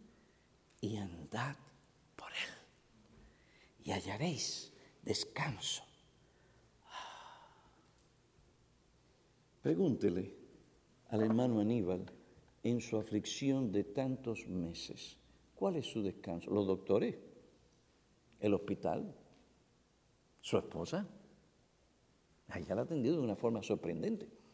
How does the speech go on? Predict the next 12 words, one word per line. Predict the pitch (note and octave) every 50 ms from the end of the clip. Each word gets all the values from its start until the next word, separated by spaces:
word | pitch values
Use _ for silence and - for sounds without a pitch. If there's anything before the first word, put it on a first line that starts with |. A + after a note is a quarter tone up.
| - - - - - - - - - - - - - _ _ _ _ _ _ _ _ _ _ _ _ _ _ _ _ _ _ - - _ _ _ _ _ _ _ _ _ _ _ _ _ _ _ _ _ _ _ _ -
Usted | - - A#2 G#2
quiere | A2+ B2 A#2+ A2+
una | G#2+ G#2 G#2
buena | F#2 G2 C#3 D3+ B2+
enfermera | G#2+ - A2 F#2+ G2 A2 C3+ D3 - -
con | - A2 G#2
doctor, | F#2 G#2 F#2+ - - - G#2 F#2 - - - - - - -
título | - B2 B2+ - A#2 G#2 F#2
de | F2+
doctor, | F2+ - - - F3+ G#3 F3+ - -
ahí | - F2 F2
está. | - - - G3 - -